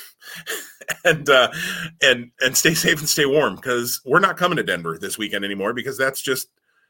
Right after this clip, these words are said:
stupid weather, <laughs> frankly. Um, so, uh, stay safe wherever you are. I hope it's a lot warmer and you're not getting three feet of snow where you are.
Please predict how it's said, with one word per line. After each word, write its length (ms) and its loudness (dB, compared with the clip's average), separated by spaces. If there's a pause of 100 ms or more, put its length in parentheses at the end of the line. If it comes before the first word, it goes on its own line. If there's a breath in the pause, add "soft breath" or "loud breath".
(100)
stupid 380 0
weather, 340 -10
<laughs> 40 -20
frankly. 680 0 (220)
Um, 300 0 (400 loud breath)
so, 580 4
uh, 220 4
stay 240 2
safe 260 4
wherever 220 6
you 80 8
are. 220 6
I 60 4
hope 180 2
it's 100 -4
a 60 4
lot 360 4
warmer 300 2
and 80 -2
you're 120 4
not 200 0
getting 200 -4
three 200 -2
feet 160 -4
of 80 -4
snow 200 -6
where 140 0
you 140 0
are. 240 2